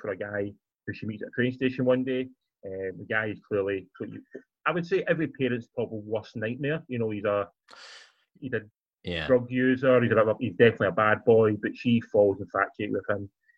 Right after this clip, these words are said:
Speaker 1: and she brings him home, and sort of the family are torn between sort of wanting to sort of en-, let her enjoy her final months of life with this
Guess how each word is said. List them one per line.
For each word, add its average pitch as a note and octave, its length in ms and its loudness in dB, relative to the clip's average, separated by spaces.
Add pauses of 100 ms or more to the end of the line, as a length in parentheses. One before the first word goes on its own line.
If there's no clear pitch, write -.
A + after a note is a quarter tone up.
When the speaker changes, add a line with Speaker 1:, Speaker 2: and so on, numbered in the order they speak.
(120)
Speaker 1:
and F#2+ 120 -6
she A#2 120 0
brings A2 280 4
him G2+ 120 0
home, F#2+ 240 0
and G2 240 -6
sort A2 180 -2
of A2+ 80 -4
the A2+ 80 -10
family B2 320 0
are G#2 160 -4
torn A2 180 0
between G#2+ 300 -8
sort G#2+ 180 -4
of G2 120 -8 (560)
wanting B2+ 340 2
to B2 140 -4
sort A2 240 -2
of - 40 -20 (1120)
en-, A#2+ 200 -2 (160)
let C#3 200 4
her C3+ 100 -2
enjoy A#2+ 340 0
her A#2+ 100 0
final A2+ 540 2 (200)
months A2 380 0
of G2+ 120 0
life G#2+ 320 4
with G#2+ 300 2
this - 380 0